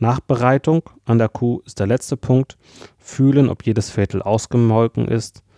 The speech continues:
im Zweifelsfall nochmal ansetzen. Bei Verdacht auf Euterentzündung Klettband anlegen oder eventuell Fieber messen. Ähm,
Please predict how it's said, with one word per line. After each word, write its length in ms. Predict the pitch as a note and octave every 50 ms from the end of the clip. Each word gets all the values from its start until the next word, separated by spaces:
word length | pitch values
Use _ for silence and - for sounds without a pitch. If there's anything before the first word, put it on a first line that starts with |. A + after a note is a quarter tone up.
| _ _ _ -
im 120 | - G#2 -
Zweifelsfall 640 | - A#2 A2 G#2+ - - G#2+ - - - - F#2 F#2
nochmal 400 | F#2 F2 - - F#2 F#2 F#2 -
ansetzen. 600 | - F#2+ G2+ G#2 A2+ A#2+ - - - C#3+ C#3 D3+ _ _ _ _ _ _ _ _ _ _ _ _ _ _ _ _ _ _ _ _ _
Bei 140 | - G#2+ G2+
Verdacht 400 | G2 - G2+ F#2+ A2 G#2+ - -
auf 160 | - G#2 -
Euterentzündung 680 | - G#2+ A2 A2 A2 - - G2+ - - G2+ G2+ G2+ G2
Klettband 520 | - - G#2+ G#2+ - _ - G2+ G2+ -
anlegen 520 | - G#2+ G2+ G2+ G2 G2 G2+ G2+ G2 G#2 F#2+
oder 200 | - F#2+ F#2+ F#2
eventuell 360 | F#2 F#2+ F#2+ F#2 - F#2 F2+
Fieber 300 | - - - B2 A#2+ A#2
messen. 340 | A#2 A2+ A#2 - - D3+ - _ _ _ _ _ _ _ _ _ _ _ _ _ _ - _ _ _ _ _ _ _ _ _ _ _ _ _ - _ _ _ _ _ _ _ -
Ähm, 480 | A2+ G#2+ G#2+ G#2 G2+ G2+ G2+ G2+ G2